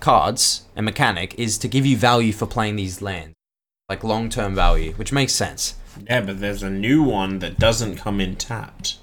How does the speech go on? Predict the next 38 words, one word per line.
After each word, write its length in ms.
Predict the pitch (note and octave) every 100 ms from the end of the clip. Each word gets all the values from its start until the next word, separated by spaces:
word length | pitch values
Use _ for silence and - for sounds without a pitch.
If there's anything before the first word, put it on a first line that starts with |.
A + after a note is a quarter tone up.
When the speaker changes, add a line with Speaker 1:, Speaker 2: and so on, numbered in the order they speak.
| -
Speaker 1:
Yes, 460 | G2+ A2+ E2+ - -
and 200 | - B2
that's 220 | C3 C#3
the 160 | - C3+
land 340 | B2 A#2+ B2+
cycle, 400 | - A2+ F#2+ G2+
which 320 | F2 G#2 G#2 -
is 300 | G#2+ G2 -
ridiculous. 1300 | G2+ G#2+ G2+ E2 - - A2+ A2 - G2+ G#2 G#2+ - -
Speaker 2:
Oh, 40 |
it's 160 | - -
not 160 | -
that 180 | D2+ A#1
one. 140 | B1 D2+ _ _ _ _
Oh, 80 | C3+
so 140 | C#3 D#3
they 160 | C#3+ C#3
all, 360 | D#3+ D3 - - _ -
oh, 160 | C3
I 140 | A#2 B2
didn't 160 | C#3
even 120 | B2+
see 240 | A2 - A#2
they 200 | G2+ F#2
tap 300 | - - -
for 100 | G2+
different 420 | G2 - F2 -
colors. 220 | - - _ -
Speaker 1:
Yeah. 280 | G#2 D#2 - - - - _ _
Speaker 2:
Um, 560 | A2 A2 A2 G#2+ G#2+ A2+ - B2
where, 300 | C3 C#3+ -
where, 400 | A#2 C3 A#2+ G2+
where 260 | A2+ A#2 A2+
is 100 | A2
that, 300 | A2+ - -
that 220 | G#2+ -
white 340 | - - -
one? 280 | A#1 B1 A#1+